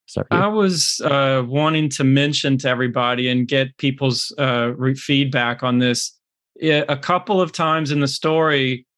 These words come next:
Speaker 2: when they're talking about sorcerers, they mention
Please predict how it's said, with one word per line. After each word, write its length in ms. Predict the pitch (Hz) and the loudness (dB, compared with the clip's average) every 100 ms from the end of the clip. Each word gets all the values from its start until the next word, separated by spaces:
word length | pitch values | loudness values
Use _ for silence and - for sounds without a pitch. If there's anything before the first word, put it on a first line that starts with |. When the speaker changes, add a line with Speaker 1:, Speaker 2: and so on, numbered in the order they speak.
| _ - | _ -2
Speaker 2:
when 200 | 135 135 | 2 2
they're 180 | 131 | 2
talking 460 | 123 139 143 151 143 | 0 -2 -2 -2 -2
about 420 | 135 135 131 127 123 | 0 0 0 -2 -6
sorcerers, 1120 | - 147 139 139 147 135 131 131 127 117 - _ _ - | -6 0 2 0 0 0 0 0 -2 -6 -12 _ _ -8
they 300 | 143 139 135 | 0 2 2
mention 760 | 135 139 139 - 135 131 127 | 2 2 0 0 2 2 0